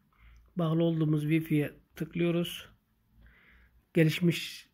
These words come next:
seçenek var. Ona basıyoruz. Burada otomatikte sizde de böyledir.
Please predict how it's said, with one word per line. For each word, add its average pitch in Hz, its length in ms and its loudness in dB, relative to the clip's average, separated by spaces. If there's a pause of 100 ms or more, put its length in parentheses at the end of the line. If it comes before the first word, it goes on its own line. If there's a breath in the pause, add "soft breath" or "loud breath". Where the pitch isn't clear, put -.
(640)
seçenek 147 440 -4
var. 127 140 -4
Ona 156 280 -2
basıyoruz. 170 640 -4 (1040 loud breath)
Burada 185 560 2 (440)
otomatikte 165 920 -2
sizde 165 480 -2
de 156 180 2
böyledir. 147 460 0